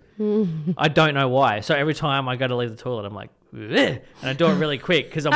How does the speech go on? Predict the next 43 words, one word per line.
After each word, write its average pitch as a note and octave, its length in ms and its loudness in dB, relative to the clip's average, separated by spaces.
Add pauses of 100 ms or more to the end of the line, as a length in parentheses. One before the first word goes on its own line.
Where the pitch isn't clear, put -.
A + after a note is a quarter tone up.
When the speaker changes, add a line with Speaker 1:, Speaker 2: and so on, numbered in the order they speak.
(120)
Speaker 2:
worried D3+ 160 6
someone's A#3+ 300 6
gonna D3+ 200 0
Speaker 1:
<laughs> D3 80 2
Speaker 2:
come C3 180 -2 (240)
flying D3 520 2
in C#3+ 160 2
and, B2+ 180 -2
and, A#2+ 340 -4
and A2+ 320 -8 (180)
push C#3 160 -8
my A2+ 100 -6
fingers C3 260 -8
back. G#3+ 140 -4
Speaker 1:
Yeah. G3 220 -4 (380)
Speaker 2:
F-, D#3 140 -12
I - 140 -16
don't A#2+ 180 -4
know A#2 120 -2
why. B2+ 420 -4
Speaker 1:
Yep. B3+ 400 -4
Speaker 2:
I - 40 -14
do A2+ 140 -10
not A#2 160 -8
know A2+ 140 -6
why. A2 220 -8 (140)
Speaker 1:
It's A3+ 200 -6
irrational. A3+ 680 -4 (140)
That's G3 220 -6
the G#3+ 120 -8
Speaker 2:
It's - 120 -16
Speaker 1:
point. C4+ 260 0
Speaker 2:
irrational. C3+ 480 -2
And D#3 180 2
another D#3+ 300 4
one, C3+ 480 -2 (580)
but C#3+ 300 -2
I, - 140 -16 (180)
I E3+ 40 -6
feel G#3 200 -2
like G#3 80 -8
this G3 180 -2
isn't, D3 380 -6